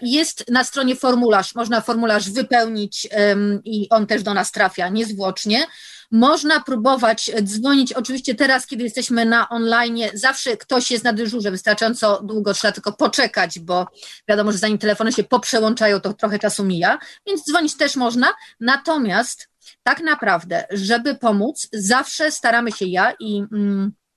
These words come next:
członkinie mojego zespołu spotkać się z osobą potrzebującą najpierw. Czyli nie reagujemy na sygnał telefoniczny automatycznie, nie odpisujemy na maila od razu z pomocą czy poradą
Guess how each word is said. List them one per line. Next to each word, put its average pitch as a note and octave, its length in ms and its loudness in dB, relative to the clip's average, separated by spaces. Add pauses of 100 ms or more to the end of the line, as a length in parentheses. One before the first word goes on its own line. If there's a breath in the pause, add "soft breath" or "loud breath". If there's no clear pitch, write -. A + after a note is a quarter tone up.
(300)
członkinie A3 680 0
mojego G#3 260 4
zespołu A3+ 500 2 (180 loud breath)
spotkać - 580 -2
się A3+ 80 -2
z G3+ 40 -4
osobą G#3+ 220 0
potrzebującą F3+ 680 0
najpierw. - 520 -6 (320 soft breath)
Czyli A3+ 220 2
nie C#4+ 500 4
reagujemy B3+ 680 2
na A3 120 4
sygnał A#3 300 0
telefoniczny A3 760 2 (960)
automatycznie, G#3 920 0 (100)
nie B3+ 280 6
odpisujemy C4 480 2
na A#3+ 120 4
maila A#3 420 2
od G#3 140 0
razu G#3 300 0
z - 120 -10
pomocą G3+ 460 2
czy - 100 -12
poradą G3+ 520 2